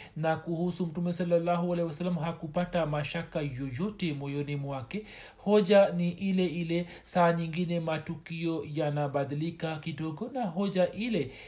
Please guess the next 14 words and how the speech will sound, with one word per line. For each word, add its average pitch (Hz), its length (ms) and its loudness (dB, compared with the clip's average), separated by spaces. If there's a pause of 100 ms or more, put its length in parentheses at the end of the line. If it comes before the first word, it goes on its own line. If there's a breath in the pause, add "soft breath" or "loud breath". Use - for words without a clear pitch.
ilikuwa 185 680 2
ndio 170 300 0
hii 170 380 -2
ya 151 100 0
kwamba 151 540 0 (260 loud breath)
yeye 175 400 2
alikuwa 160 560 2
amemwona 156 600 0
Mtume 160 320 -6
sallallahu 156 320 -4
alaihi 156 180 -4
wasallam 147 180 -2
tangu 135 180 -8
utotoni, 170 640 0